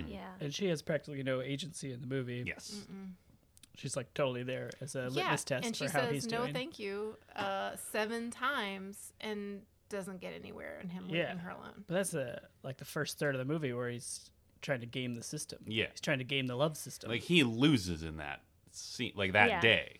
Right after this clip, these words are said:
Speaker 1: I mean, we all lose.
Speaker 4: Eventually.
Speaker 3: Yeah.
Speaker 4: But she, I mean, talk about no agency, though. And she works for him. She's
Speaker 2: Well
Speaker 4: a producer.
Speaker 3: Right. That's what I'm saying, though. Like, he's still in, like, id mode at that point.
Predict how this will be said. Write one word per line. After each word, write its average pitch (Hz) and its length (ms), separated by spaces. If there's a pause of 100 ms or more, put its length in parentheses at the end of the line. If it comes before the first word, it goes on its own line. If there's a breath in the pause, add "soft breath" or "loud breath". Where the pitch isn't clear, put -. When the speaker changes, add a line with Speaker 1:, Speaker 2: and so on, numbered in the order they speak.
(140)
Speaker 1:
I - 60
mean, 113 180
we 123 80
all 269 120
lose. 294 100
Speaker 4:
Eventually. 269 760
Speaker 3:
Yeah. 143 320 (180)
Speaker 4:
But - 160
she, - 240
I 269 60
mean, 277 140
talk 294 180
about 285 180
no 254 180
agency, 254 580
though. 180 300
And 233 120
she 311 100
works 277 580
for 311 260
him. 214 280
She's - 100
Speaker 2:
Well 285 160
Speaker 4:
a 254 80
producer. 233 1040
Speaker 3:
Right. 165 420
That's 180 220
what 160 60
I'm 147 80
saying, 214 260
though. 110 100
Like, 98 220
he's - 380
still 180 320
in, 139 100
like, 110 320
id 139 300
mode 87 480
at 90 160
that 80 220
point. - 380